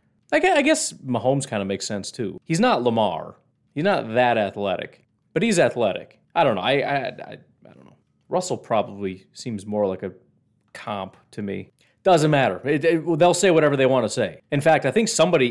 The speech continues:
even said he's a mix between Lamar and Mahomes. That might have been a Bears fan, but, but again, this is how crazy things have gotten. But that's how much this game would mean,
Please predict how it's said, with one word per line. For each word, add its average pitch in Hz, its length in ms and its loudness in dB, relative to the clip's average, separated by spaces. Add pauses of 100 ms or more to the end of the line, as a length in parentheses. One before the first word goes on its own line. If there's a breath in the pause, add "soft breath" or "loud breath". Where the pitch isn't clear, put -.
(120)
even 127 200 -4
said 120 360 2
he's 117 200 -8
a 110 40 -4
mix 123 220 -2
between 113 420 -6
Lamar 110 440 0
and 104 260 -6
Mahomes. 92 340 -8
That 143 140 0
might 160 140 4
have 135 60 0
been 123 100 0
a 107 40 -4
Bears 107 320 -2
fan, 95 240 -6
but, 104 220 -8
but 127 100 -2
again, 110 240 -2
this 127 160 -6
is 139 80 -8
how 123 140 -4
crazy 110 420 -4
things 95 220 -12
have 90 100 -18
gotten. 92 360 -12 (360)
But 143 140 -2
that's 190 220 2
how 196 160 0
much 175 320 0
this 147 260 -2
game 117 480 0 (380)
would 143 160 2
mean, 170 420 0